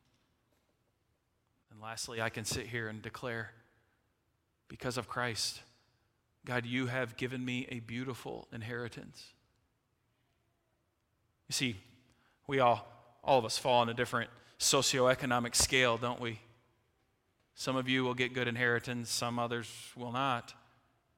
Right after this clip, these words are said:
Some of you get to go on very nice vacations, others don't. Some of you are free to spend money and do different things, and others can't because it's tight.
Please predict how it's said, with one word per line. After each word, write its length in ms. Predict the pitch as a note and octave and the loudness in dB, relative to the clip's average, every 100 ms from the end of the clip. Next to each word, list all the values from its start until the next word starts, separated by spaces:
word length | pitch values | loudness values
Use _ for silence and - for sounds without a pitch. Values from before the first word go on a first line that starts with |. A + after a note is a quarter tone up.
| _ _ _ _ _ _ _ | _ _ _ _ _ _ _
Some 160 | - C#3 | -2 0
of 100 | C3 | 2
you 80 | B2+ | 0
get 120 | B2+ | 0
to 60 | C3+ | 4
go 80 | |
on 140 | C3 B2+ | 6 6
very 220 | B2+ C3 | 6 6
nice 220 | B2+ A#2+ | 4 2
vacations, 640 | C3 A#2+ C3 B2 C#3+ C#3 | -2 2 2 2 -2 0
others 520 | B2 A#2+ B2+ A#2 - - | 2 2 0 -4 -10 -4
don't. 280 | B2 B2 G#2+ - - _ _ _ _ _ _ _ _ _ _ _ _ - | -2 -2 -6 -14 -20 _ _ _ _ _ _ _ _ _ _ _ _ -8
Some 180 | B2 C3 | -2 0
of 60 | |
you 100 | C3 | 2
are 80 | B2+ | 2
free 220 | - C#3 | 4 4
to 60 | C3+ | 4
spend 320 | - C#3 C3 | 2 2 4
money 340 | C3+ D3 D3 | 4 4 4
and 120 | C3+ B2 | 0 0
do 120 | C#3 | 0
different 280 | B2+ C3+ A#2+ | -2 -4 0
things, 400 | C#3+ C#3 C3+ A#2+ | 0 0 -2 -2
and 100 | A#2+ | 0
others 360 | B2+ B2+ - | 0 -2 -6
can't 340 | - C3 A#2 - | -2 0 0 -2
because 280 | A#2+ A#2+ A2 | -4 -4 -4
it's 240 | - - | -10 -12
tight. 340 | - A#2+ G#2+ | -6 -4 -6